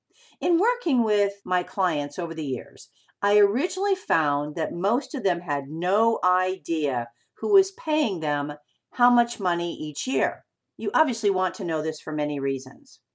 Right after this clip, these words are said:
Simply put, make a list of all your clients in order of who pays you the most money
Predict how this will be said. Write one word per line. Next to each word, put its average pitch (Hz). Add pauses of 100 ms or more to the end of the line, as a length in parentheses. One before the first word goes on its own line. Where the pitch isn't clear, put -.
(180)
Simply 359
put, 151 (300)
make 277
a 392
list 202
of 185 (100)
all 202
your 262
clients 156
in 170
order 208
of -
who 294
pays 208
you 214
the 226
most 147
money 180